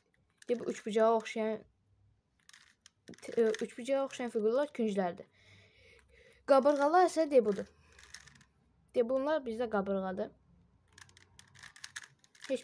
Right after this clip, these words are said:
bir fiqura oxşamır heç. Hə. Burada bu tərəflərdə isə bizdə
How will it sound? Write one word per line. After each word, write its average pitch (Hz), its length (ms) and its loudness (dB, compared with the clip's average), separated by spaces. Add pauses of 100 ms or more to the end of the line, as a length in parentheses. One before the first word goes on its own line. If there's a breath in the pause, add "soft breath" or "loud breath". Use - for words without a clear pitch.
bir 202 40 -12
fiqura 208 400 -6
oxşamır 214 420 -8
heç. - 140 -16 (2250 loud breath)
Hə. 220 100 0 (840 loud breath)
Burada 294 300 2 (140)
bu 370 120 0
tərəflərdə 240 520 4
isə 311 180 -4
bizdə 262 240 0